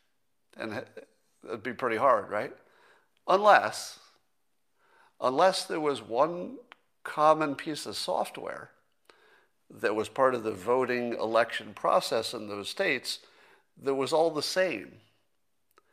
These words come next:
and it was used by all the states. Now, if that were the case, then that means there would be one place that you could make a change, and it would ripple through the whole system, and that would definitely get you enough.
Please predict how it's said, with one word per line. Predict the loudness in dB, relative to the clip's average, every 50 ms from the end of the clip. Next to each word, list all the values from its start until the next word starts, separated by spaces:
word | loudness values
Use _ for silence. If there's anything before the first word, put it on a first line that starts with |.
| _ _ _ _ _ _
and | -6 -4
it | -4
was | -4 -4 -6
used | -4 -2 -2 -2 -2 -4 0
by | 2 4 6
all | 6 4 2
the | -2 -6
states. | -10 -10 -8 -8 -8 -8 -8 -12 -14 -14 -14 -14 -16 _ _ _ _ _ _ _ _ _ _ _ _ _ _
Now, | 2 2 2 2 2 0 2
if | 2 2 4 2 -2 -2
that | 0 2 2 4
were | 4 2 2
the | 2 -2
case, | -4 -2 -2 -2 -2 -4 -6 -8 -10 -10 -10 -10 -14 -20 _ _ _ _ _ _ _ _ _ _ _ _
then | -8 -2 4
that | 4 6 6
means | 4 -2 -2 -4 -4 -4
there | -4 -4
would | -4 -4
be | -4 -6 -8
one | -6 -2 2 2 4 4 2
place | -2 -2 -2 -2 -2 -2 -6 -10
that | -10 -10
you | -10 -10
could | -10 -12 -12 -8
make | -6 -6 -6 -8
a | -10
change, | -8 -4 -2 -2 -2 -2 -6 -8 -10 -12 -14 -14 -14 _ _ _ _ _ _ _ _ _ _
and | -10 -6 -6
it | -4
would | -4 -6 -6
ripple | -4 0 0 0 0 0 -8
through | -8 -6 -8 -8 -8
the | -8
whole | -6 -6 -6 -6 -6
system, | -6 -6 -6 -6 -6 -8 -10 -16 -16 -20 _ _ _ _ _ _ _ _ _ _
and | -12 -2 2
that | 4 4 4
would | 2 -2 -4 4
definitely | 6 6 6 4 0 -6 -6 -4
get | -4 -4 -4 -4
you | -4 -4 -4
enough. | -4 0 0 0 0 0 -2 -4 -6 -10 -16 -18